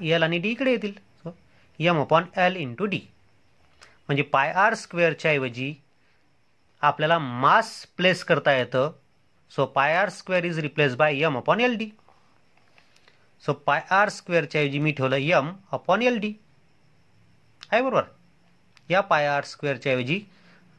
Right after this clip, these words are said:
mass of the wire upon length of the wire into density of the wire, diameter of the wire नाही, density of the wire मी तिथे प्लेस केलं. म्हणजे हाच फॉर्म्युला आपल्याला लिहिता येतो, R is equal to, resistance is equal to rho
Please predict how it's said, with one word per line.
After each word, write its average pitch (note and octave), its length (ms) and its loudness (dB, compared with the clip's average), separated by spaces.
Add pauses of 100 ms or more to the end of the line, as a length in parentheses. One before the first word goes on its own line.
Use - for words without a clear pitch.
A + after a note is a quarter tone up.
(200)
mass D#3 320 0
of D#3+ 80 -8
the D3+ 160 0
wire B2 260 2 (1080)
upon C#3 360 2 (220)
length F3+ 300 -2
of E3+ 120 0
the D3+ 180 0
wire B2 260 2 (100)
into D3+ 260 0 (500)
density D#3 560 -4
of C#3+ 100 0
the C3 140 0
wire, A2+ 220 2
diameter C3 340 -4
of C#3 100 -4
the D3 120 -4
wire D3+ 160 2
नाही, B2+ 200 -6
density D3 460 0
of D3 100 0
the C#3+ 120 0
wire C#3+ 280 2
मी F#3+ 100 -4
तिथे F3+ 200 -4
प्लेस B2+ 320 -6
केलं. A2+ 180 -8 (1040)
म्हणजे C#3+ 160 -4
हाच E3+ 220 0
फॉर्म्युला F3 260 2
आपल्याला D#3 180 -2
लिहिता D3 200 -2
येतो, C#3 300 -2
R F#3 140 4
is E3+ 140 -4
equal C3+ 160 -6
to, C#3 100 -2
resistance D#3 440 -4
is D#3 60 -6
equal B2+ 180 -2
to C3 180 -6
rho E3 120 6